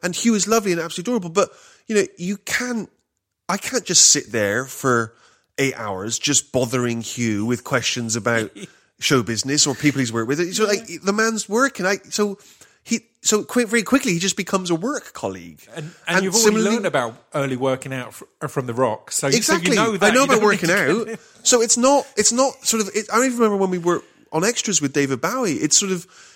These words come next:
Speaker 1: you think, "Oh my God, it's David Bowie. I, I can finally learn everything about
Speaker 2: Yeah.
Speaker 1: Bowie." But when he arrives, what am I gonna do? Sit him down and, "Okay, take me through your Berlin period." What
Speaker 2: Yeah.
Speaker 1: we, like,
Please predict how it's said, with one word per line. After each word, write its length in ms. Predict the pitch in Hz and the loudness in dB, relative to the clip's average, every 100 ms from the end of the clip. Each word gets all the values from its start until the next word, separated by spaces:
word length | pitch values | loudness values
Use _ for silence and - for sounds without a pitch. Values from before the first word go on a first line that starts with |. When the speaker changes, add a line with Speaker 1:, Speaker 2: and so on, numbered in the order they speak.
| _ | _
Speaker 1:
you 120 | 196 | -6
think, 220 | - 208 170 | -6 -8 -8
"Oh 40 | |
my 80 | 190 | -6
God, 100 | 202 | -4
it's 80 | 180 | -2
David 200 | 180 175 | -4 -6
Bowie. 320 | 190 196 170 | -8 -4 -4
I, 60 | 151 - | -4 -8
I 60 | |
can 180 | 156 185 | -8 -6
finally 840 | 175 - 190 202 190 175 165 151 - - - _ _ _ | -6 -2 0 2 2 4 4 2 -4 -20 -20 _ _ _
learn 340 | 143 185 185 | -4 -2 0
everything 640 | 185 208 170 175 - 151 131 | -2 -2 -4 -4 -6 -6 -8
about 280 | 135 160 | -6 -8
Speaker 2:
Yeah. 40 | 135 | -6
Speaker 1:
Bowie." 300 | 202 214 185 | -2 0 0
But 240 | - - | 0 0
when 160 | 240 254 | 0 2
he 120 | 226 | 0
arrives, 640 | 190 185 220 196 180 175 - _ _ | 0 0 0 -2 -4 -6 -10 _ _
what 100 | 254 | 2
am 80 | 254 | 4
I 40 | |
gonna 120 | 247 233 | 2 2
do? 100 | 190 | 2
Sit 280 | - - 214 | 4 2 0
him 160 | 208 | -2
down 400 | 180 190 214 226 | 0 0 2 0
and, 140 | 190 165 _ - | 0 -2 _ -6
"Okay, 200 | - 151 | 0 0
take 220 | - 202 | 2 0
me 80 | 196 | 0
through 160 | - 185 | -4 -2
your 160 | 156 | -2
Berlin 560 | 135 143 139 135 123 117 | 0 0 2 0 -2 -6
period." 480 | 135 110 95 85 147 | -4 -4 -4 -10 -2
What 100 | 175 | 0
Speaker 2:
Yeah. 40 | |
Speaker 1:
we, 120 | 190 185 | 0 -2
like, 220 | 190 180 | -2 -4